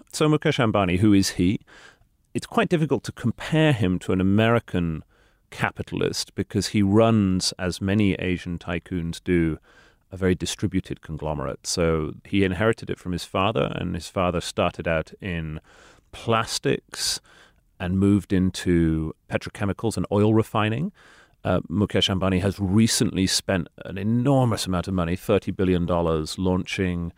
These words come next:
a fourth generation mobile telephone business. But then he has his fingers in all sorts of pies. He has media, I think hotels, uh, bits and bobs of financial services, all sorts of things. I mean, it's a very distributed business.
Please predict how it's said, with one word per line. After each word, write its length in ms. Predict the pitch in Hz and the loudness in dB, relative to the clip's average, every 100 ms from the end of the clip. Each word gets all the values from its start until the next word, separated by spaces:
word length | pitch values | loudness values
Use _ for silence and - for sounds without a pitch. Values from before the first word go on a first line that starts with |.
| _ _ | _ _
a 80 | - | -14
fourth 300 | - 104 - | -2 -2 0
generation 680 | 101 85 87 87 - 87 85 | -2 2 2 0 -2 -4 -2
mobile 420 | 90 90 87 85 | -2 0 -2 -4
telephone 540 | - 117 123 120 113 | -4 -2 -2 0 0
business. 360 | 107 104 107 110 | 0 -2 -2 -4
But 140 | - | -6
then 100 | 196 | -2
he 60 | 240 | 2
has 100 | 165 | 2
his 140 | 139 | 0
fingers 340 | - 123 101 90 | 0 0 2 2
in 80 | 90 | 2
all 140 | 90 | 2
sorts 280 | - 80 - | 0 -4 -6
of 80 | - | -6
pies. 320 | 78 76 57 | -2 -2 -2
He 100 | - | -6
has 220 | 85 82 80 | -4 -2 0
media, 580 | 90 92 90 82 82 - - - - - | 0 2 2 2 2 -2 -14 -20 -20 -20
I 60 | - | -20
think 200 | - - | -18 -14
hotels, 1000 | 80 - 92 85 85 78 73 78 - - - | -12 -8 -2 0 2 0 -2 -6 -8 -10 -10
uh, 200 | 85 76 | -10 -8
bits 260 | - - | -8 -8
and 80 | 90 | -8
bobs 260 | 76 73 - | -8 -8 -12
of 80 | |
financial 460 | - 82 78 78 87 | -12 -10 -8 -10 -10
services, 500 | - 85 80 80 82 | -6 -4 -4 -6 -2
all 160 | 147 139 | 0 2
sorts 260 | 87 - | 0 -4
of 60 | - | -8
things. 240 | 82 82 | -8 -4
I 40 | 104 | -2
mean, 60 | |
it's 120 | 98 | 0
a 40 | 101 | 0
very 300 | 85 104 95 | 2 2 2
distributed 580 | 82 - - 90 87 82 | 0 -6 -6 -6 -6 -4
business. 280 | 92 85 | -4 -6